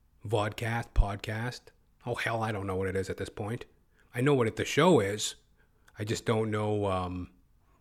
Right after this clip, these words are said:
the definition. We are in many realms. Podcast, vodcast, web series, web show,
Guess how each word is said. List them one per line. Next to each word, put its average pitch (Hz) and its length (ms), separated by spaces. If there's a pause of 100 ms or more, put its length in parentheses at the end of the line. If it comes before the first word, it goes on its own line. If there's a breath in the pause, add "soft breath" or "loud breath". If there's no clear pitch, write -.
(800)
the - 80
definition. 98 1000
We 110 140
are 110 200
in 107 180
many 113 240
realms. 87 840 (340 soft breath)
Podcast, 104 1080 (280 loud breath)
vodcast, 101 1200 (1080)
web 123 260
series, 95 640
web 117 320
show, 92 580